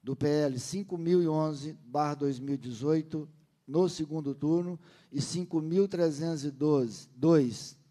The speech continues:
de dois mil e dezoito, no primeiro turno. Determina a lavratura da ata e encerra os trabalhos.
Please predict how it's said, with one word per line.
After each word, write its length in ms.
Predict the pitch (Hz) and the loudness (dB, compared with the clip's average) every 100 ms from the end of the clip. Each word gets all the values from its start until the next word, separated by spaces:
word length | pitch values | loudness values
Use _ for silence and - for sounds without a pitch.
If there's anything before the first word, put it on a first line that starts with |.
| _ _ _ _ _ - | _ _ _ _ _ -10
de 120 | 156 | -2
dois 260 | 175 165 143 | 2 2 2
mil 160 | 151 151 | -2 -4
e 20 | |
dezoito, 600 | 131 123 139 139 139 127 | -4 -2 2 2 0 -8
no 260 | 143 185 | 4 4
primeiro 460 | 190 170 156 156 135 | 4 -2 0 2 0
turno. 340 | - 117 90 - _ _ _ _ _ _ - | -2 -4 -4 -14 _ _ _ _ _ _ -10
Determina 540 | 127 127 143 147 156 | -10 -6 -6 -6 -4
a 20 | |
lavratura 480 | 147 135 131 127 127 | -4 -2 -4 -4 -4
da 300 | 135 139 160 | -2 0 0
ata 260 | 160 160 160 | -2 -8 -8
e 60 | |
encerra 560 | 147 135 135 135 131 131 139 | -10 -6 -4 -2 -2 -6 -8
os 120 | 120 | -8
trabalhos. 600 | 123 113 95 71 - | -8 -10 -12 -16 -20